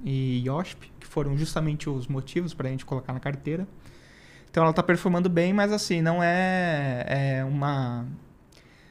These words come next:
não é uma performance, não é uma performance legal, né? Porque você tá caindo menos que o mercado, não é uma performance exatamente das mais empolgadoras. Mas assim, tá cumprindo o papel, né?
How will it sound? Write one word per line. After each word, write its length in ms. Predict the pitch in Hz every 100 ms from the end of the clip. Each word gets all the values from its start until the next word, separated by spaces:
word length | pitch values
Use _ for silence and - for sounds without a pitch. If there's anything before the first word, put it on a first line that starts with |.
| - -
não 120 | - 165
é 20 |
uma 60 |
performance, 600 | 175 190 202 190 180 - -
não 160 | 170 165
é 60 |
uma 80 | 180
performance 520 | 185 180 180 180 175
legal, 540 | 175 190 160 143 131 120
né? 160 | 120
Porque 380 | 120 123 - 135
você 320 | 127 127 -
tá 120 | 143
caindo 440 | 151 160 147 160 175
menos 500 | 151 151 196 196 -
que 100 | 180
o 40 |
mercado, 680 | 180 170 - 139 131 127 127
não 300 | 127 131 139
é 420 | 143 147 147 139
uma 280 | 131 131 131
performance 720 | 135 135 - 131 131 135 -
exatamente 960 | 139 127 123 127 135 135 131 127 135 143
das 240 | 131 127
mais 260 | 123 123 131
empolgadoras. 1000 | 139 131 135 131 131 127 135 165 180 - - - - - - - - -
Mas 140 | - 185
assim, 240 | 190 180
tá 100 | 160
cumprindo 440 | 156 196 190 190 190
o 20 |
papel, 400 | 190 190 156 131
né? 240 | 123 135